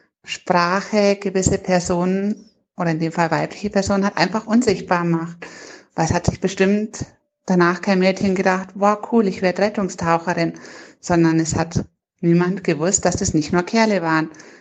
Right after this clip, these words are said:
Ich erwische mich ja selber dabei, wie ich mir in der Situ-, bei der Situation nur Männer vorgestellt habe, die sowas machen. Das ist wiederum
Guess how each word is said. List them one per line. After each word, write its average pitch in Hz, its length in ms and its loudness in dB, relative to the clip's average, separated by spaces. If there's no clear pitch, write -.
Ich - 100 -4
erwische 170 280 0
mich 190 100 2
ja 190 60 0
selber 226 280 4
dabei, 165 400 2
wie 170 60 -2
ich 165 140 -6
mir 170 260 2
in 175 100 -4
der 170 120 2
Situ-, 175 260 -2
bei 165 120 0
der 165 200 0
Situation 180 540 -2
nur 190 340 2
Männer 214 340 4
vorgestellt 165 520 0
habe, 160 180 -2
die 165 100 -4
sowas 160 320 -4
machen. 160 420 -6
Das 175 140 -12
ist 180 180 -8
wiederum 196 680 0